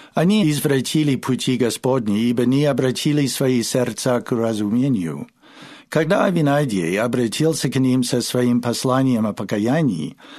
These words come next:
они осмеяли его и в конце концов предали смерти. Это была толпа злодеев. И все же, как сказано в Писании,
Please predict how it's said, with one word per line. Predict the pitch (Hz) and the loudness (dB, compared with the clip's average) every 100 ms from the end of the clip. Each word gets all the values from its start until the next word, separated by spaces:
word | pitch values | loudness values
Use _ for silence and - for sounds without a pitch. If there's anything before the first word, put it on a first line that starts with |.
| - - | -14 -2
они | 170 190 | 0 2
осмеяли | 180 165 170 156 139 151 151 | 2 0 0 0 2 2 2
его | 110 98 98 101 | 2 0 0 0
и | 104 | -2
в | |
конце | - 127 120 147 | -2 -2 0 0
концов | 165 156 123 127 123 | 0 -2 0 -2 -2
предали | - 117 113 101 98 | -2 -2 -2 -2 -4
смерти. | - 87 85 - - - - _ _ _ - - - - | -6 -8 -8 -12 -16 -18 -20 _ _ _ -20 -20 -20 -6
Это | 131 147 | -2 0
была | 156 147 139 135 | 2 2 2 2
толпа | 131 120 - 147 156 | 0 -2 0 0 2
злодеев. | 135 143 117 107 104 87 - - - - _ - - _ | 2 0 0 0 -2 -2 -6 -14 -20 -20 _ -20 -20 _
И | 120 | -2
все | 127 - 156 165 | 0 2 2 2
же, | 139 98 | 2 -2
как | - 127 - | 0 -2 -2
сказано | - 131 139 143 143 | -2 0 2 0 0
в | - | -2
Писании, | 143 135 147 127 98 78 - | -4 0 0 2 0 -4 -8